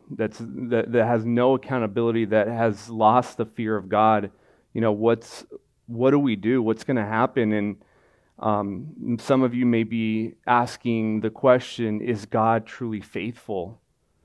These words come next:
You know, uh, I, I know personally I've asked that question, "God, are you truly faithful? God, you, you said you will return. You said you will protect. You said that,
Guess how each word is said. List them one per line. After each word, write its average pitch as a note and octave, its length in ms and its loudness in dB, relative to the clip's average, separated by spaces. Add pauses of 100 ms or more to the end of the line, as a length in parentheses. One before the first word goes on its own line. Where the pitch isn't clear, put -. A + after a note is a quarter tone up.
(180)
You A2+ 80 -4
know, G#2+ 340 0
uh, - 60 -6
I, G#2 440 2
I G#2+ 140 -2
know A#2 220 0
personally B2 500 -4
I've A2 220 2
asked A2+ 260 0
that A2 180 0
question, A#2+ 520 -2
"God, A2 240 0
are G#2+ 80 -2
you G#2+ 180 -6
truly A2+ 400 -8
faithful? A2 680 -8 (640)
God, A#2 280 4
you, A#2 120 -4
you A2 220 -6
said A#2+ 440 0
you A#2+ 100 -2
will G#2+ 160 0
return. A#2 520 -4
You A2+ 100 -4
said A#2 400 2
you A2+ 100 -6
will G2+ 100 -4
protect. - 600 -10
You G#2+ 260 -8
said A#2+ 380 2
that, A2 240 0